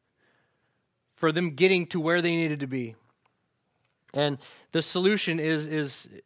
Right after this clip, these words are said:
is really, for us, is to recognize, "Lord, I need these things. Lord, I need to be a person of praise.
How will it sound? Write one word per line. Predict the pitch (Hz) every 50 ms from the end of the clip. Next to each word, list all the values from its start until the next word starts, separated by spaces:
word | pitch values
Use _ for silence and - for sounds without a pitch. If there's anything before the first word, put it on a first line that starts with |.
| _ _ - - -
is | 123 135 147 151 147 139 135
really, | 147 160 180 175 165 156 139 127 - - - _ _ _ _ _ _ _ _ _ _ _
for | - - 160 147 139
us, | 160 196 196 165 139 127 - - - - - - _ _ _ -
is | 156 147 -
to | - - 151
recognize, | 139 160 165 - 170 156 147 151 143 139 135 135 131 123 - - _ _ _ _ _ _ _ _ _ -
"Lord, | 143 156 160 156
I | 160 156
need | 151 156 151 147 135
these | 135 131 -
things. | - 135 127 127 123 135
Lord, | 147 147 147
I | 151
need | 156 160 156
to | 151 143
be | 139 147 135
a |
person | 135 - - 165 147 - - 143
of | 127 -
praise. | - - 143 131 127 131 131 131 123 - -